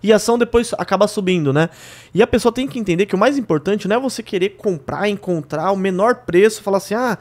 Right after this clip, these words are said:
eu só vou comprar Vale a cinquenta e nove reais zero zero." Porque isso daí não vai fazer diferença no final das contas, né? No final das contas, o que faz diferença é a sua mentalidade de investidor e pensando a longo prazo.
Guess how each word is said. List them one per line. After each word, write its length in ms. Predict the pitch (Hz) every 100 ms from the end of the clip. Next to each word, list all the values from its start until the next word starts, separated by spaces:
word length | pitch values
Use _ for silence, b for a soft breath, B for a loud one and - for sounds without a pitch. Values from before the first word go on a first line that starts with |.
| B B B
eu 100 | -
só 140 | 220 220
vou 160 | 226
comprar 380 | 254 247 220 233
Vale 400 | 175 220 247 247
a 80 | 240
cinquenta 640 | - 220 214 247 285 294
e 20 | 262
nove 240 | 247 240
reais 400 | 220 240 - - _ _ 151
zero 280 | 190 226
zero." 400 | 180 170 143 117 - b b b b -
Porque 220 | 208 254
isso 160 | 277
daí 160 | 240 254
não 100 | 269
vai 140 | 247
fazer 460 | 262 262 208 170 208
diferença 520 | 196 - 180 185 202
no 120 | 214
final 200 | 208 190
das 160 | 185 208
contas, 400 | - 202 156 120
né? 200 | 131 151 B B -
No 80 | 254
final 240 | 285 208
das 220 | 165 131
contas, 560 | - 185 247 160 123 -
o 140 | 170
que 100 | 190
faz 280 | - 185 196
diferença 520 | 180 - 156 196 226
é 60 | 175
a 40 |
sua 200 | 170 208
mentalidade 540 | 233 214 202 175 170 175
de 80 | 180
investidor 400 | 170 165 156 185
e 40 |
pensando 360 | 226 226 208 214
a 20 |
longo 220 | 214 226
prazo. 440 | - 185 156 120